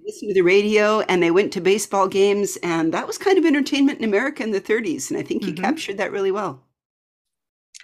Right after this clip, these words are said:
Speaker 2: Thank you. Thank you very much.
Speaker 1: What are you working on next?
Speaker 2: Ah, what am I working on now? I'm going to have coming out in March, there is a nonfiction piece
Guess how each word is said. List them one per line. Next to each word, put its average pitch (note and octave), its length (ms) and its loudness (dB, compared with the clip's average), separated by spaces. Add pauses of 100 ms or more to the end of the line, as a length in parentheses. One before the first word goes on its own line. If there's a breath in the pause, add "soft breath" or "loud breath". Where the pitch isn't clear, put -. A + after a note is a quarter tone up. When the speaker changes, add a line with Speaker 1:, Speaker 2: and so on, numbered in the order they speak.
(100)
Speaker 2:
Thank E3+ 220 -10
you. C4+ 100 0
Thank F#3 220 -6
you G3 80 -6
very G#3 200 -8
much. A3 360 -10 (640 loud breath)
Speaker 1:
What D4 120 0
are D#4+ 40 4
you D4+ 60 2
working D4+ 280 0
on C#4 140 4
next? - 420 -2 (1200 soft breath)
Speaker 2:
Ah, F4+ 420 4
what F4+ 120 2
am G4 100 4
I D#4 120 4
working C4+ 400 0
on G3 160 -6
now? F3+ 380 -10
I'm A#3+ 260 0
going D4+ 240 -2
to C#4+ 80 -12
have B3+ 480 -4
coming C4 360 0
out A#3+ 340 -2 (180)
in A3 320 -8 (280)
March, G#3+ 720 -2 (360)
there G3+ 400 -4
is G3 300 -8
a - 140 -10
nonfiction G#3+ 720 -6
piece F3+ 360 -10